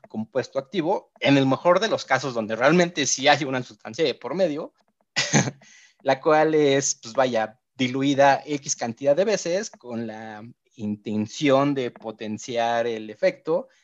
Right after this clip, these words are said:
y que de alguna manera, pues, te pueda curar la, la dolencia. Entonces, la homeopatía está basada prácticamente en dos principios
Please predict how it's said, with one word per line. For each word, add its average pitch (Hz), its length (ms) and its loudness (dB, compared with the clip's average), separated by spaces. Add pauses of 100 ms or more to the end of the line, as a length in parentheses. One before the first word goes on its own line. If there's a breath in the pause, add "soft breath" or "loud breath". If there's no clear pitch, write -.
(140)
y 107 120 -20
que 120 80 -6
de 120 60 2
alguna 123 260 0
manera, 113 480 0
pues, - 180 -20 (120)
te - 80 -18
pueda 120 380 -2
curar 107 340 -6
la, 101 400 -14
la 98 100 -18
dolencia. 101 420 -12
Entonces, 160 680 -4 (560 soft breath)
la 202 120 0
homeopatía 247 260 4
está 403 160 0
basada 214 360 8
prácticamente 156 640 2
en 143 120 2
dos 135 220 0
principios 135 840 -2